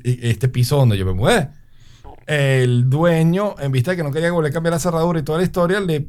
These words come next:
le, bueno, sí, o sea, la iban a quitar, mentira, la iban a quitar. Y yo cuando vi que la cerradura era automática, hablé con el inquilino anterior, le dije, "Mira, te compro la cerradura.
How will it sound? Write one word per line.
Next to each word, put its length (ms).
le, 380
bueno, 200
sí, 240
o 40
sea, 160
la 100
iban 160
a 80
quitar, 400
mentira, 260
la 120
iban 120
a 80
quitar. 400
Y 100
yo 120
cuando 180
vi 80
que 80
la 100
cerradura 360
era 60
automática, 600
hablé 300
con 200
el 240
inquilino 380
anterior, 260
le 80
dije, 80
"Mira, 140
te 80
compro 220
la 40
cerradura. 380